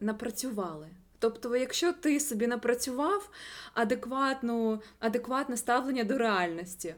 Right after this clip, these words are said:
будеш мати, е, нормальне ставлення до реальності, е, так? Якщо ти напрацював зв'язок з собою, зі своїми емоціями,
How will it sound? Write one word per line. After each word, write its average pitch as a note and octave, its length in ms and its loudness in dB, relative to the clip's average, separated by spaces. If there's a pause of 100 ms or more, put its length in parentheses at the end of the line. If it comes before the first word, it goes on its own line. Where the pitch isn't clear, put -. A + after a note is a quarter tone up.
(100)
будеш E4 460 2
мати, C4 340 0
е, A3 680 2
нормальне A#3+ 540 2
ставлення A#3+ 460 0
до G#3+ 120 0
реальності, E3+ 640 -4
е, F#3+ 380 -2
так? B3+ 240 -4 (340)
Якщо G#3+ 320 0
ти D4+ 100 -2
напрацював C#4 920 -2
зв'язок A3 680 2
з - 100 0
собою, G3+ 420 2
зі F3 100 -4
своїми G#3+ 440 2
емоціями, F3+ 600 -4